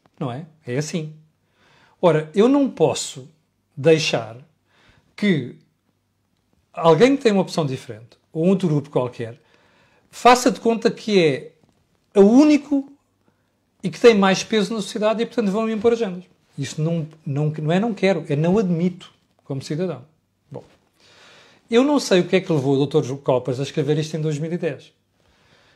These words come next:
Quem olha para o texto fica com a genuína ideia de que ele é visceralmente contra aquilo. Como tudo na vida, às vezes a forma está como nós falamos.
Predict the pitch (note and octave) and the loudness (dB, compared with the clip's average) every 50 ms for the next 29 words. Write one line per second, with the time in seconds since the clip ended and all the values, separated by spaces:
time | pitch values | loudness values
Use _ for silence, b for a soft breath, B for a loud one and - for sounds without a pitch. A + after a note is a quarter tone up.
0 | b b - B3+ C4 C4 G#3 E3 C#3+ C#3+ D3+ D#3 F3 E3+ D#3 D#3+ F3 F3+ F#3+ F#3 | b b 0 2 4 6 6 6 6 4 2 4 4 2 2 2 2 0 0 0
1 | - - G3+ F3+ F3+ D#3+ - - E3+ D#3+ D#3 D3+ D3+ D#3 - - C3 A#2+ E3 G#3 | -4 -6 -2 -2 -2 -2 -2 -6 -4 -4 -2 -4 -4 -6 -8 -8 -6 -2 -2 0
2 | G#3 G3 E3+ C#3+ C3 B2 C3 D3 D3+ C3 D3+ D#3 E3 E3 D3+ - - - - E3+ | 0 0 0 -2 -4 -4 -4 -4 -2 0 2 2 2 2 0 -4 -8 -4 0 2
3 | F3 F#3 G3 F#3+ b b b b b b b b _ - E3+ E3 E3 F3 E3 - | 2 2 0 -2 b b b b b b b b _ 2 4 4 4 4 2 -4
4 | - D#3+ C3 A#2+ C3+ D#3 D#3+ D#3+ - - F3 D3+ D3+ D3+ D3 C#3+ D3 D3+ D#3 D#3 | -12 -12 -8 -6 -4 -4 -4 -6 -4 -2 0 0 2 0 0 -2 -4 -6 -6 -6
5 | D#3 - D#3 D3+ D#3 E3 D#3+ D#3+ - D3+ B2+ A#2+ _ _ _ _ _ _ _ _ | -6 -6 -8 -6 -6 -8 -10 -10 -12 -16 -16 -16 _ _ _ _ _ _ _ _
6 | _ _ _ b b b b b b b b b b b b b b b b _ | _ _ _ b b b b b b b b b b b b b b b b _
7 | _ _ _ _ _ _ - _ _ _ _ _ - C4 C#4 C#4 B3+ - F3+ D3+ | _ _ _ _ _ _ -20 _ _ _ _ _ -2 2 2 2 2 2 0 0
8 | C#3 D#3 D#3+ C#3+ B2 D#3 F3 D#3+ E3+ E3 - - D3+ C3+ C#3 F#3 E3 D#3 E3+ E3 | 2 0 0 0 0 0 -2 0 0 -2 -2 -2 -6 -2 -2 -2 -2 -2 -2 -2
9 | - F3 D#3+ D#3+ D#3+ D#3+ - - D#3+ D#3 D#3 E3 D3+ C#3+ D3 D3+ D3+ - - - | 0 -2 -2 -2 -4 -8 -4 -6 -6 -4 -2 -4 -4 -2 -4 -6 -6 -8 -8 -8
10 | D#3 C#3+ C#3 C3 A#2+ A#2 G#2+ F#2+ - - - | -6 -6 -6 -6 -8 -12 -16 -20 -20 -20 -20